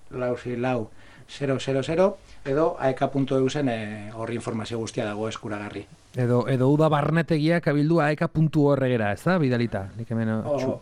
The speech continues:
Speaker 2: txuleta
Speaker 1: hori
Speaker 2: bat
Speaker 1: da.
Speaker 2: <laughs> badudala,
Speaker 1: Hori da.
Speaker 2: badudala esku artean. Bueno, bederatzi lau sei, lau sei, eh, lau sei lau, zero zero zero. Bederatzi lau sei, lau sei lau, zero zero zero. Edo udako barnetegia kabildua aeka puntu org. Edozein kasutan, deialdirik onena,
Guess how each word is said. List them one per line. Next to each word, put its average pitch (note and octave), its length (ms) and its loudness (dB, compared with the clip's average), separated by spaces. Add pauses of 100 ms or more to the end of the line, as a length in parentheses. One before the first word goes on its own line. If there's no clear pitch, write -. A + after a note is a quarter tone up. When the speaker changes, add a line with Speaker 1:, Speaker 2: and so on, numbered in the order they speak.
Speaker 2:
txuleta C#3+ 360 6
Speaker 1:
hori C3 60 4
Speaker 2:
bat C3 120 2
Speaker 1:
da. G2+ 120 -6 (240)
Speaker 2:
<laughs> D#3+ 220 -8
badudala, D#3+ 500 2
Speaker 1:
Hori - 80 0 (240)
da. - 220 -8
Speaker 2:
badudala F3 420 4
esku F3 280 4
artean. C#3+ 420 2
Bueno, D3 220 4
bederatzi E3 500 4
lau D#3+ 160 4
sei, G3+ 440 2
lau F3 340 4
sei, D3 500 0
eh, C#3 240 -2
lau E3+ 240 4
sei D3 240 2
lau, A3+ 320 4 (140)
zero D#3 340 -2
zero F#3+ 380 -2
zero. B2+ 340 0 (320)
Bederatzi C3 440 -2
lau B2 100 2
sei, F3+ 420 0
lau B2+ 220 -2
sei B2+ 180 -4
lau, F3+ 240 0
zero B2+ 300 -2
zero A#2+ 240 -2
zero. A3+ 340 2 (760)
Edo D#3+ 340 4
udako D#3 320 4
barnetegia D3+ 540 2
kabildua D#3 500 2
aeka D#3 340 0
puntu D3+ 480 -2
org. C#3 320 0
Edozein F3 320 2
kasutan, D3+ 480 0
deialdirik E3 520 2
onena, F3 340 2